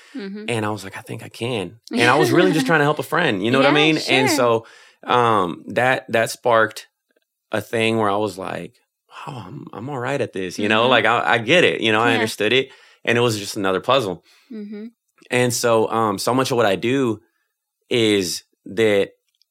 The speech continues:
Speaker 2: I wanted to do it. And so much of what I do, like, I never intended to be a videographer.
Speaker 1: Mm-hmm.
Speaker 2: I never intended to be a photographer. I never intended to be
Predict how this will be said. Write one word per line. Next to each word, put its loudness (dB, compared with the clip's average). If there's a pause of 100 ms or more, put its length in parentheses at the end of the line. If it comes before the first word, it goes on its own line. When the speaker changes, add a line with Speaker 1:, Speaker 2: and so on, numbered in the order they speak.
(320)
Speaker 2:
I 0
wanted 2
to 2
do -2
it. 0
And -8
so -6
much -4
of -6
what -4
I -2
do, -4
like, -6 (140)
I -2
never -2
intended -6
to -6
be -2
a -2
videographer. -8 (260)
Speaker 1:
Mm-hmm. -8
Speaker 2:
I 2
never 2
intended 0
to -4
be 0
a 0
photographer. -8 (440)
I 0
never 0
intended -2
to -4
be -6